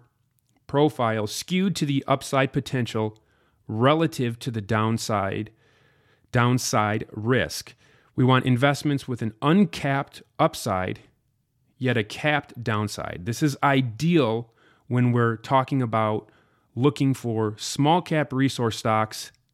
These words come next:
on which to bet big. So when it comes to cap, capped downside, I'm gonna use Trillion Energy as an example. So in January twenty twenty-one,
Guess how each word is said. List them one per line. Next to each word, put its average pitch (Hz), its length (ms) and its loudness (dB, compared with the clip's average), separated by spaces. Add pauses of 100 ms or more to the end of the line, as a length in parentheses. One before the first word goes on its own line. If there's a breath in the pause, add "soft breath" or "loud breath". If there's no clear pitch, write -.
(160)
on 123 220 0
which 127 260 0
to - 100 -10
bet 104 400 -4
big. 92 360 -4 (640)
So - 160 -4
when 123 100 2
it 117 80 0
comes 151 220 2
to 135 80 -4
cap, 135 420 -2 (260)
capped 139 440 -4
downside, 135 640 0 (340 soft breath)
I'm 120 80 -4
gonna 123 140 2
use 127 240 2
Trillion 131 420 0
Energy 127 580 0 (600 soft breath)
as 131 220 2
an 123 80 6
example. 127 600 2
So 120 280 -2
in 110 260 0 (260 soft breath)
January 131 760 4 (580 soft breath)
twenty 151 340 4
twenty-one, 143 840 2